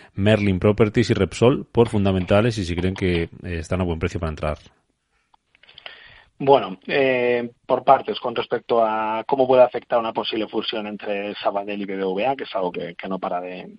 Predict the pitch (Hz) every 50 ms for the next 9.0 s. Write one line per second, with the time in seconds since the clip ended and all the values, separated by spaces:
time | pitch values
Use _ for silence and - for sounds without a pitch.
0 | _ _ _ _ _ _ - - - - _ - _ _ - 135 117 - - -
1 | 92 - - 127 127 123 - - 117 110 104 98 101 92 90 98 98 95 87 92
2 | 101 104 - - 107 98 92 98 95 90 92 95 - - 131 127 135 139 - -
3 | _ _ _ _ _ _ _ _ _ - - - - - 117 113 113 117 113 123
4 | - - - 127 - - 147 143 139 131 127 127 127 127 123 120 120 120 120 -
5 | - 156 147 127 110 - 113 113 117 123 117 120 117 - - 120 117 113 110 107
6 | 120 113 - 110 107 110 110 110 110 107 110 - 120 117 117 113 - - 110 107
7 | 107 107 107 107 104 104 104 104 104 - _ - - - - - - - - -
8 | - - - _ - 139 135 135 143 143 131 - 120 107 98 - 104 101 98